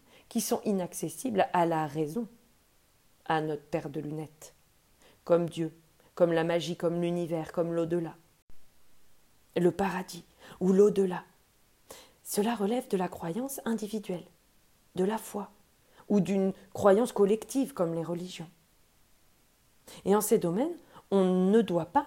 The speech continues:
imposer nos convictions intimes qui sont les nôtres, qu'on perçoit, qu'on croit, qu'on ressent ou qu'on voit, ni chercher à convaincre les autres. Chacun porte sa paire de lunettes. Chacun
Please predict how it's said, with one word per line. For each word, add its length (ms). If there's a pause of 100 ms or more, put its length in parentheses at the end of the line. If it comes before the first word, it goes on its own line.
(120)
imposer 560 (220)
nos 220
convictions 680
intimes 520 (340)
qui 140
sont 200
les 160
nôtres, 500 (460)
qu'on 160
perçoit, 460
qu'on 200
croit, 300 (600)
qu'on 120
ressent 380 (420)
ou 60
qu'on 160
voit, 240 (1080)
ni 280
chercher 540 (220)
à 80
convaincre 600
les 160
autres. 320 (720)
Chacun 480 (200)
porte 440 (380)
sa 160
paire 240
de 80
lunettes. 260 (520)
Chacun 440